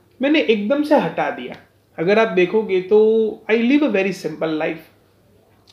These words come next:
तो आपको ये सिर्फ कपड़े में और ये शौक में ही बात नहीं है। अगर आप ये, इसको deeply analyze करोगे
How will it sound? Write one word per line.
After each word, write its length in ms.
तो 80
आपको 840
ये 160
सिर्फ 420
कपड़े 320
में 220
और 280
ये 300
शौक 460
में 560
ही 180
बात 320
नहीं 220
है। 100
अगर 300
आप 300
ये, 240
इसको 440
deeply 440
analyze 420
करोगे 380